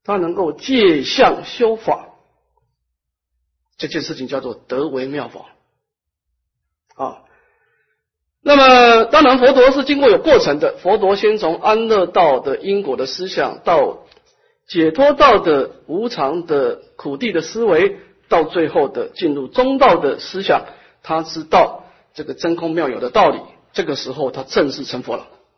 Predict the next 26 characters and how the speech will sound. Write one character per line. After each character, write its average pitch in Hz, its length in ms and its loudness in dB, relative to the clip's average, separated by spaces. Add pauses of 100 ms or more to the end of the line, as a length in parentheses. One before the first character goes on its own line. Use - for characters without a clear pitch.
(680)
成 131 160 -12
佛 123 120 -6
了 - 160 -16
啊。 123 160 -6 (2000)
那 220 120 2
么 196 640 6 (240)
这 233 120 0
个 190 140 2
就 180 180 2
是 165 480 -4
佛 180 200 0
陀 175 180 2
的 170 260 0
一 185 80 -6
个 160 360 0
从 175 400 -2
解 135 260 -2
脱 247 240 4
道 - 520 2
而 170 120 4
迈 262 280 4
入 214 200 2
的 165 80 2
菩 160 160 -4
提 196 120 -6
道 - 440 0